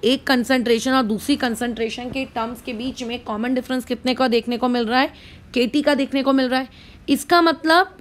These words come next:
ये जो वन upon concentration है, इसने क्या किया होगा, इसने वन upon concentration ने एपी फॉर्म किया होगा, इसने वन upon concentration ने क्या किया होगा, एपी फॉर्म किया होगा।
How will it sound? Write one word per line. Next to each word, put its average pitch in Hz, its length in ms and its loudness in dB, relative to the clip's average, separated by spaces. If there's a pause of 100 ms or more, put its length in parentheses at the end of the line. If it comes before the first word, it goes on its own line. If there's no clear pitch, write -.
(100)
ये 262 140 4
जो 294 140 2
वन 285 280 4
upon 339 240 0
concentration 277 760 2
है, 226 80 2
इसने 269 260 -2
क्या 269 240 2
किया 285 240 2
होगा, 285 380 2 (440)
इसने 320 400 2 (100)
वन 262 200 4
upon 330 380 4
concentration 269 680 0
ने 277 220 0
एपी 240 280 2
फॉर्म 262 260 2
किया 262 220 2
होगा, 240 260 -2 (640)
इसने 277 220 0
वन 269 240 4
upon 285 280 0
concentration 269 600 0
ने 277 120 0
क्या 277 200 2
किया 269 220 0
होगा, 262 200 0 (120)
एपी 214 260 -2
फॉर्म 262 260 0
किया 254 240 2
होगा। 240 280 2